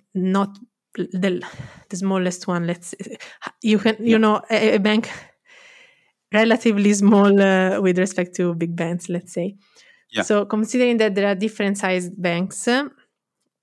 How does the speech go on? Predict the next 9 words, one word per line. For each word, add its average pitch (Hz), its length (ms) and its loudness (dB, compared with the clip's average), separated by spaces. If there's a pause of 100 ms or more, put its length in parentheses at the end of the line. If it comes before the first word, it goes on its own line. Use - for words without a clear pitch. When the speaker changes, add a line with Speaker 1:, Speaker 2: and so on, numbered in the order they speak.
(720)
Speaker 1:
not 202 220 -2
all 190 120 0
of 175 140 -2
them 170 360 -4 (540)
already 180 600 0
were, 190 200 -2
were 196 180 0
ready 185 400 -2
f-, - 160 -16